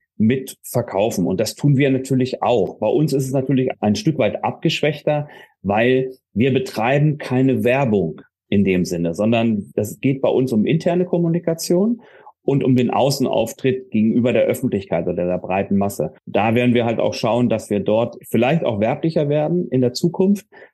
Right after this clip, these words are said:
weil wir natürlich auch Aspekte haben, um diesen Verband in der Struktur, wie wir ihn jetzt führen,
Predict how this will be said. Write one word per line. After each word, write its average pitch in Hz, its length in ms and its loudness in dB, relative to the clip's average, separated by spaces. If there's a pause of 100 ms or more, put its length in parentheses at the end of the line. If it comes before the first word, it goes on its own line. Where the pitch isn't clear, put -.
weil 120 220 2
wir 135 80 2
natürlich 131 500 0
auch 123 160 -2
Aspekte 135 540 -2
haben, 127 400 0
um 107 180 0
diesen 110 240 0
Verband 113 560 0
in 107 220 0
der 113 160 2
Struktur, 113 500 -2
wie 110 80 0
wir 101 100 2
ihn 104 160 2
jetzt 104 220 -4
führen, 123 560 0